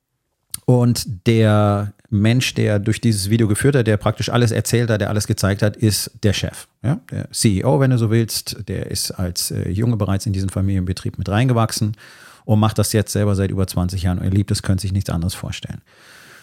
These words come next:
Hier geht's aber nicht um das Essen, liebe Freunde. Hier geht's um das, was dieser Mann euch allen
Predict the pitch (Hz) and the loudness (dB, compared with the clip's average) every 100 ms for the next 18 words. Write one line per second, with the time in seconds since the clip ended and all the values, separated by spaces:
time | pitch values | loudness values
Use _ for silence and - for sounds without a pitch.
0 | _ - 131 156 202 - 139 139 143 143 | _ 0 2 4 2 2 2 4 4 4
1 | 131 123 107 135 123 101 82 95 90 - | 2 2 2 0 -2 -2 -4 -4 -6 -6
2 | 90 110 117 113 107 110 117 - 104 95 | -4 -2 -2 0 0 0 -4 -4 -2 0
3 | 101 104 - - - 92 - 107 120 110 | 0 0 -2 -6 -4 -4 -4 -4 0 0
4 | 101 95 98 110 - 104 101 - 110 117 | 0 0 0 -4 -2 -2 -2 -2 -2 0
5 | 110 107 113 | 2 0 -2